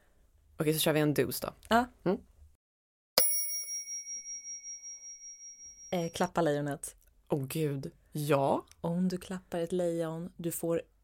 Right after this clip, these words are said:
Speaker 2: tusen gånger tillbaka.
Speaker 1: Ja, och med klappa så menar ju du så här, det är viktigt för ett lejon att få höra att de är bra.
Speaker 2: Alltså,
Speaker 1: Fina.
Speaker 2: bekräftelse.
Speaker 1: Mm.
Speaker 2: Liksom.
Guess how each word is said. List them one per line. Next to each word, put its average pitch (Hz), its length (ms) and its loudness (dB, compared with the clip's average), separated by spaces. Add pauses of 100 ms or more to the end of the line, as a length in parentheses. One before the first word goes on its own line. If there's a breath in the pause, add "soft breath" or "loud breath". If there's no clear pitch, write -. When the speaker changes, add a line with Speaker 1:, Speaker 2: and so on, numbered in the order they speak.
(160)
Speaker 2:
tusen 160 420 -2
gånger 127 220 -6
tillbaka. - 480 -10 (260)
Speaker 1:
Ja, 156 260 0 (260 loud breath)
och - 60 2
med 190 160 8
klappa 170 280 0
så 160 100 0
menar 139 200 4
ju 131 60 0
du 127 180 -2
så - 120 0
här, 135 220 0 (920 loud breath)
det 208 120 4
är 208 60 6
viktigt 180 480 -2
för - 140 0
ett 151 100 2
lejon 156 480 0 (420)
att - 160 -8
få - 100 0
höra 151 360 2
att - 140 -6
de - 140 -4
är - 60 -4
bra. - 220 -8 (540 soft breath)
Speaker 2:
Alltså, 190 260 2
Speaker 1:
Fina. 185 400 4
Speaker 2:
bekräftelse. - 1080 -4 (220)
Speaker 1:
Mm. 214 220 4 (440 loud breath)
Speaker 2:
Liksom. - 420 -6